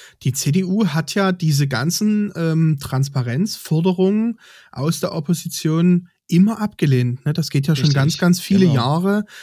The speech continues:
Speaker 1: dass man Nebeneinkünfte offenlegt, dass man Beteiligungen offenlegt. Ähm, das ist natürlich eine schwierige Sache. Ich sage mir, ähm, weißt du, auf, ähm, Jens Spahn rumzureiten und zu sagen, „Ja,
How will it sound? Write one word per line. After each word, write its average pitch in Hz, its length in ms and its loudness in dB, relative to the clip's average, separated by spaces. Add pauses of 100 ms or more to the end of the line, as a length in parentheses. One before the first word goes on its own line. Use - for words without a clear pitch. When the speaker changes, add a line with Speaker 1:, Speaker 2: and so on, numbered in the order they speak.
Speaker 1:
dass 139 180 -4
man 135 120 6
Nebeneinkünfte 180 920 0
offenlegt, 180 640 0
dass 135 220 0
man 127 360 2
Beteiligungen 185 840 -2
offenlegt. 185 580 -2 (540)
Ähm, 147 640 0
das 180 180 2
ist - 60 -2
natürlich 233 360 2
eine 185 80 4
schwierige 196 460 0
Sache. 175 380 0
Ich 160 180 -2
sage 180 300 0
mir, 190 320 2 (480)
ähm, 160 540 0 (100)
weißt 143 260 0
du, 196 320 2
auf, 160 300 -2
ähm, 156 200 0
Jens 151 320 2
Spahn 165 420 -2
rumzureiten 180 760 2
und 156 220 -2
zu 151 80 -2
sagen, 139 400 -2
„Ja, 139 440 -8